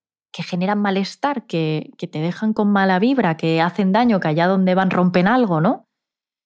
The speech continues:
Se pregunta mucho si, si es correcto llamarlas tóxicas, ¿no? ¿Es correcto llamar tóxicas a estas personas?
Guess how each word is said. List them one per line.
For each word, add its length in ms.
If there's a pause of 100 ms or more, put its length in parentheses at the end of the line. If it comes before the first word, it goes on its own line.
(440)
Se 180
pregunta 440
mucho 400
si, 560
si 280
es 140
correcto 640
llamarlas 720
tóxicas, 560
¿no? 220
¿Es 140
correcto 360
llamar 320
tóxicas 420
a 40
estas 260
personas? 640